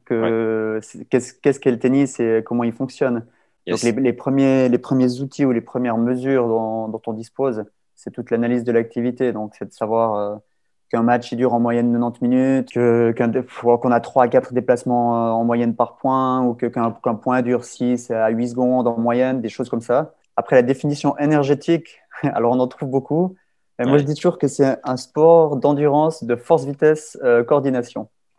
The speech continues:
Speaker 1: <laughs> on a finalement toutes les notions dedans qui sont importantes. On a la partie vitesse coordination,
Speaker 2: Ouais.
Speaker 1: parce que c'est un sport complexe en termes de coordination et qui, et qui se passe à haute vitesse. Mais c'est un sport de puissance aussi, donc on a besoin de, on a besoin de force.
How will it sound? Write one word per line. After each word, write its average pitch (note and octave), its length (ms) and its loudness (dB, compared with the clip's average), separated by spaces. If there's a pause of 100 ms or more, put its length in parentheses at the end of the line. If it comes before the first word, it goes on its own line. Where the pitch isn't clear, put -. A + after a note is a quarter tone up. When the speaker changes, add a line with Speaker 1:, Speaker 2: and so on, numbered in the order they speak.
(180)
Speaker 1:
<laughs> - 400 -8 (200)
on C#3 140 2
a D#3+ 200 6
finalement D3 540 -2 (100)
toutes - 220 -4
les D3 80 4
notions C#3 300 0
dedans B2+ 420 2 (100)
qui B2 80 -6
sont A#2+ 120 -2
importantes. B2 520 -2
On B2 140 -4
a A#2+ 80 2
la A#2 80 2
partie B2 300 -6
vitesse C3 320 -4
coordination, B2 760 -4 (300)
Speaker 2:
Ouais. F#2 140 -8 (220)
Speaker 1:
parce A2 160 -6
que - 80 -4
c'est A#2+ 120 -4
un A#2 40 -2
sport A#2+ 280 -2
complexe C3+ 520 0 (400)
en A#2+ 100 -8
termes A#2 220 0
de A2+ 60 -2
coordination A#2+ 720 -4 (220)
et A2+ 100 -8
qui, A2+ 560 0
et A2+ 80 -2
qui B2 80 -12
se - 80 -16
passe B2 160 -2
à A#2 60 2
haute A2+ 100 -2
vitesse. B2+ 440 -4 (440)
Mais A#2 100 -2
c'est A#2+ 120 -4
un B2 40 -2
sport A#2+ 200 0
de A#2 80 0
puissance B2+ 480 -6
aussi, F3+ 300 -4
donc A#2 280 -6
on A#2 60 -4
a A2+ 80 -2
besoin A2+ 240 -6
de, A2 340 0
on A2 100 -4
a A2 60 -6
besoin A2+ 160 -8
de - 60 -14
force. - 420 -2